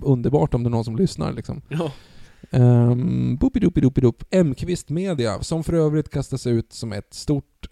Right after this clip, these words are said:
Speaker 1: effing jättetack för, eh, senast när vi var i Göteborg och han, eh, tog lite bilder på oss.
Speaker 2: Ja, jättefina bilder.
Speaker 1: För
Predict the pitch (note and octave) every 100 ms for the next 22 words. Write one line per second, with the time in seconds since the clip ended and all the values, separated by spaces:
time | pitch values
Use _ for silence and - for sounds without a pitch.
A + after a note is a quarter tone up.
0 | _ B2 - - G#2 G2+ A#2 A#2 - -
1 | B2+ - - - - G2 - A1+ G1+ G1+
2 | - - C3 B2 - - - A#2+ A#2+ A#2
3 | A2 - A#2+ A#2 B2+ D#3 F#3+ G#3+ C#3+ G#2+
4 | - A2 G#2+ - - - _ _ - A2
5 | G2+ G#2 - A#2+ A2 A2 A2 G#2 B2+ A#2+
6 | B2+ C#3+ B2 C3 A#2+ A2 - - - C#3+
7 | D3 D#3+ - C#3+ D#3 - C3 C3+ A#2 G#2+
8 | F#2+ F#2+ _ -